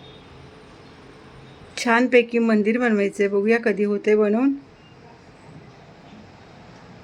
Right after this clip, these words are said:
हा झाला चालू मम्मीवाला.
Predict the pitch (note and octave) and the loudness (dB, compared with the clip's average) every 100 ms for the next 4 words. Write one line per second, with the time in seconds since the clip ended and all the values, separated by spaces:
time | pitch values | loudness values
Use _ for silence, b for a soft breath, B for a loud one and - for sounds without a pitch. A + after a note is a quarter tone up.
0 | - - - - - - - - - - | -20 -20 -20 -20 -20 -20 -20 -20 -20 -20
1 | C6+ - - - - - - - - - | -18 -16 -16 -18 -20 -20 -20 -20 -20 -8
2 | G3 F#3+ A3+ A3+ A#3 A#3 A#3 A3+ A3 A3+ | -6 0 4 4 4 2 2 2 4 4
3 | A3+ G#3 | 4 2